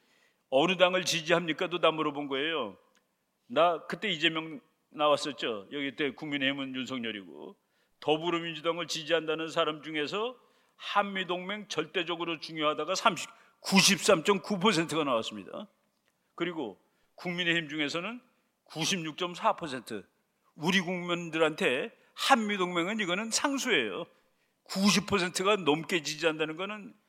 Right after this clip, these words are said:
이건 뭐, 이거는 백 퍼센트 동의하는 겁니다. 그거 건드리면 안 돼. 놀라운 숫자죠.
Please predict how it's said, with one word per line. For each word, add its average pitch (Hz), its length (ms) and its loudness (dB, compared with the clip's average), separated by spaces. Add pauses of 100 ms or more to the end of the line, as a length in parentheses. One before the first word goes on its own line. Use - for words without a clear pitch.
(400)
이건 165 300 4
뭐, 185 380 0
이거는 180 520 -4 (440)
백 156 140 0
퍼센트 170 340 0
동의하는 180 400 -4
겁니다. 110 440 -8 (220)
그거 208 240 2
건드리면 180 520 2
안 127 120 4
돼. 127 240 -4 (3500)
놀라운 139 320 2
숫자죠. 131 520 -6